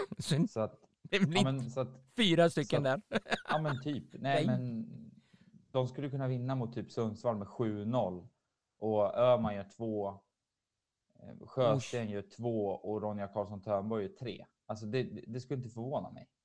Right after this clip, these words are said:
Speaker 2: Men jag har i alla fall en så här. Och delad tredje plats, då är det Matilda Nildén i A I K.
Speaker 1: Mm.
Speaker 2: Jag tror dock inte hon kommer vara med förrän,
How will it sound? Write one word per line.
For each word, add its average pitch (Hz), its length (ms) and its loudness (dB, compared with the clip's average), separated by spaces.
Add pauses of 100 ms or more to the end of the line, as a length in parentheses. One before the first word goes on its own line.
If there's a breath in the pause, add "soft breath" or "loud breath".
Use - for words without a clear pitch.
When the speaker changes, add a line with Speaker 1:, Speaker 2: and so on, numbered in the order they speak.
(720)
Speaker 2:
Men 113 520 0
jag 123 220 4
har 135 80 6
i 123 40 6
alla 113 140 2
fall 104 180 0
en 98 120 -8
så 113 120 -10
här. 113 300 -4
Och 113 220 -4
delad 131 380 0
tredje 104 240 -4
plats, 117 300 -4
då 113 80 -6
är 113 60 0
det 110 80 -2
Matilda 110 540 -2
Nildén 110 640 -2
i 95 60 -8
A 92 180 -6
I - 40 -12
K. 175 320 -6 (520)
Speaker 1:
Mm. 160 240 0 (1500)
Speaker 2:
Jag 123 160 -2
tror 131 140 0
dock 139 300 0
inte 113 200 -2
hon 107 140 -2
kommer 101 180 -4
vara 98 120 0
med 110 300 -4
förrän, 95 240 -6